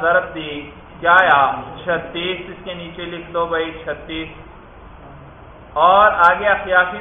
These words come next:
بہنوں کا حصہ ہے دو، اس کو بھی نو سے ضرب دی، کتنا آیا؟ اٹھارہ، تو اس کے نیچے اٹھارہ لکھ لو۔ اب ان کو ذرا جمع کر کے دیکھو، چھتیس اور نو،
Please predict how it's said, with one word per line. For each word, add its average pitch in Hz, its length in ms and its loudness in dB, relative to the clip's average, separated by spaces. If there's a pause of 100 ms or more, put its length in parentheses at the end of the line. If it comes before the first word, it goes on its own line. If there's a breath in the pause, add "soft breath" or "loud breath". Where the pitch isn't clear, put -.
بہنوں 202 280 -4
کا 202 140 0
حصہ 190 300 -4
ہے 202 140 4 (100)
دو، 185 260 -4
اس 180 180 -10
کو 196 80 -2
بھی 196 140 -10
نو 185 300 -2
سے 190 100 -6
ضرب 175 400 0
دی، 175 120 -4
کتنا 175 400 -2
آیا؟ 151 260 6 (340)
اٹھارہ، 143 680 4
تو 143 80 -6
اس 147 140 -10
کے 170 80 -12
نیچے 143 280 -10
اٹھارہ 147 500 4
لکھ 147 220 -6
لو۔ 143 320 -2 (260)
اب 165 200 4
ان 180 120 -6
کو 196 100 -2
ذرا 185 180 6
جمع 185 280 2
کر 190 200 2
کے 196 140 -6
دیکھو، 156 540 -2 (1400)
چھتیس 202 420 -2
اور 202 120 4
نو، 196 520 2